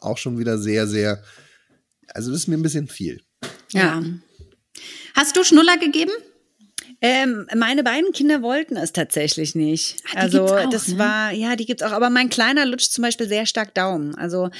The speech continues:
Speaker 3: der ist jetzt anderthalb, wird im August zwei und der steht wirklich fast den ganzen Tag, äh, äh, mit, äh, ne, Daumen im Mund. Und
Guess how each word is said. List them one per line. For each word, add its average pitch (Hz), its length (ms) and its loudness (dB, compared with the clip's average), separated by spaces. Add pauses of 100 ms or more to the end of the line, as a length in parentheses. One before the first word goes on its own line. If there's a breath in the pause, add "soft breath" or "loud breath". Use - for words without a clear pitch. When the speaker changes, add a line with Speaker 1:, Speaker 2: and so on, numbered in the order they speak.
(260 loud breath)
Speaker 3:
der 208 120 0
ist 214 80 0
jetzt 220 200 0
anderthalb, 233 680 -2
wird 220 100 -4
im 214 80 -2
August 196 380 -4
zwei 226 460 2
und 214 300 -4
der 214 460 2
steht 226 320 -6
wirklich 190 200 -10
fast 196 200 -8
den 196 100 -6
ganzen 190 260 -6
Tag, 196 300 -4
äh, 180 200 -2 (120)
äh, 190 300 0
mit, 202 260 -4
äh, 175 400 0
ne, 247 460 0
Daumen 185 240 0
im 147 120 -2
Mund. 170 320 0 (840 loud breath)
Und 208 600 2